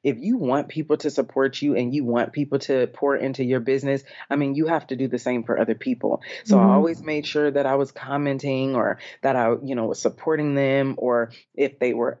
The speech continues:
Speaker 1: if they had a meet and greet after imats or something like that, I tried to attend, tried to make sure I was present. And so it, it was, I, I did a lot of networking and I tried to support as many people as I could.
Speaker 2: And you felt that eventually that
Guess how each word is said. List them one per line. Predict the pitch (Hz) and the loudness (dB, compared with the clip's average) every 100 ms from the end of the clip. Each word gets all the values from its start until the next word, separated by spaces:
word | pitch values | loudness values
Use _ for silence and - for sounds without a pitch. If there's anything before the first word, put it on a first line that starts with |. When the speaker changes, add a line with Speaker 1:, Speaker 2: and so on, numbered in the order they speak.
| - | -2
Speaker 1:
if | 147 147 | -2 0
they | 135 | 0
had | 131 127 | 0 -2
a | 117 | -2
meet | 135 | 0
and | 151 | -2
greet | 135 143 | 0 0
after | 135 131 | 0 -2
imats | - 135 139 139 135 | -4 -2 -2 -2 -4
or | |
something | 131 135 127 127 | -8 -8 -4 -2
like | 123 | -2
that, | 127 120 | 0 0
I | 117 | -2
tried | - 127 107 | 0 2 2
to | 127 | 0
attend, | 113 - 151 139 135 | -4 -2 0 2 0
tried | 127 127 | 0 -2
to | 120 | 0
make | 120 | -4
sure | 120 | -2
I | 117 | -4
was | - | -4
present. | - 143 131 135 127 - - - - | -2 2 2 2 0 -4 -12 -14 -2
And | 139 127 | -2 0
so | 147 139 131 127 - - | 0 2 2 0 -8 -4
it, | 170 - | -2 0
it | 185 | 0
was, | 180 | 0
I, | 180 170 - | 0 0 -2
I | 165 | 0
did | 185 | 0
a | 175 | 2
lot | 165 151 | 0 0
of | |
networking | 143 143 143 139 143 135 | -2 -2 0 -2 -2 -2
and | 127 | -2
I | |
tried | 123 147 131 123 | -4 0 0 0
to | 131 | -2
support | 131 - 131 120 | -2 0 0 0
as | 127 | 0
many | 123 120 | -2 -4
people | - - 120 | -6 -2 0
as | 113 | 0
I | 113 | -4
could. | - 120 - - _ _ _ _ _ _ - | -2 -2 -4 -14 _ _ _ _ _ _ -2
Speaker 2:
And | 240 226 | 2 4
you | 220 | 2
felt | - 233 | 2 2
that | 226 220 262 | 2 2 2
eventually | 233 220 254 226 | 2 0 2 2
that | 220 247 | 2 0